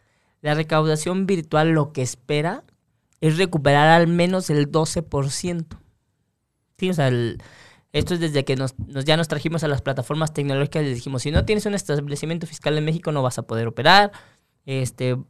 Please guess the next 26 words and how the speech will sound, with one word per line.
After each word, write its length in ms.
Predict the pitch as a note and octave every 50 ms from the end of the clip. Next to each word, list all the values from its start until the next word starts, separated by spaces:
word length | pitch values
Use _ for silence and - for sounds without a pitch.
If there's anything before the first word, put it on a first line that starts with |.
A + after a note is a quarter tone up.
| _ _ _ _ _ _
regulamos 880 | - F3+ F3+ F3+ F3+ F3 D#3 D#3+ D#3+ D#3+ E3 D#3+ D#3+ E3 E3+ E3 D#3+ - D3
el 140 | C3+ C3 -
tema 240 | C#3+ C3 B2+ B2+ B2
de 60 | B2+
Uber, 500 | C#3+ D#3+ F3+ F#3 F3 F3+ F3+ F3+ F3 E3
regulamos 600 | D3 C#3 B2+ B2 C3+ C#3 C#3+ D3 D3+ D3 C#3+ C#3
el 120 | C3+ B2 A#2+
tema, 720 | - C3+ C3+ C3+ C3 B2 A#2+ A#2+ A2 A2+ G#2+ G#2 G#2 G2+ G#2+
este, 460 | G#2+ - _ - A2 G#2+ A2 G#2+ G#2+ -
Cabify, 460 | C3 C#3 D3 D3 C#3 - C3+ C3 B2+
bla, 260 | C3+ C3 C3+ C#3+ C#3+
bla, 180 | C#3+ C#3 C3+ C3+
bla, 160 | C#3+ C3+ C#3
bla, 120 | C#3 C#3
bla, 140 | C#3+ D3 C#3+
todos 280 | - D3 D3 D3+ - D3
estos, 400 | - - C#3+ C3+ - - - _ _ _ -
este, 420 | A#2+ A#2+ B2 - _ - A#2+ A#2+
plataformas 480 | - C3 B2+ C3+ C3 - D3+ D3 D3+ D3
de 80 | C#3
transporte, 560 | - C3 B2 B2 - F3 F3 E3+ - F3+ F3+ F3+ - - - _ _ -
regulamos 760 | D#3+ F#3 G3 F#3+ E3+ E3 D#3 D#3 D#3 D#3 E3 F3 F#3+ F#3 F3+ E3
las 160 | C3+ C#3 -
plataformas 640 | - B2 A#2+ - B2+ - - D3 C#3+ D3+ D3 C#3+ C3
de 100 | B2+ A#2
logística, 720 | A2+ A2+ - - E3+ E3 - - - D#3 D#3+ F3+ F#3 G#3